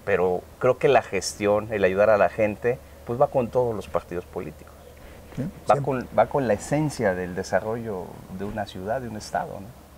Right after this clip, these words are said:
Speaker 2: Sí, señor, de la mano.
Speaker 1: Van de la mano.
Speaker 2: De la mano. De manera es que ahorita tu actuar va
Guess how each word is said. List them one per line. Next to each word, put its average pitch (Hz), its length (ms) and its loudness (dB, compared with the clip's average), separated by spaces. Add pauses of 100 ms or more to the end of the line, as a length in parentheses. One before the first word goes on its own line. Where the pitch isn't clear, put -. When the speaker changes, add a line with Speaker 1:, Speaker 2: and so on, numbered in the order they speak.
(280)
Speaker 2:
Sí, 123 120 -6
señor, 143 360 -4
de 139 120 6
la 139 140 6
mano. 202 320 6 (260)
Speaker 1:
Van 110 160 4
de 151 80 4
la 135 120 2
mano. 113 220 -2
Speaker 2:
De 113 60 -2
la 110 80 -2
mano. 147 380 -4 (800)
De 143 100 4
manera 185 300 12
es 214 80 8
que - 120 8
ahorita 196 600 8 (140)
tu 131 120 4
actuar 151 420 8
va 151 220 8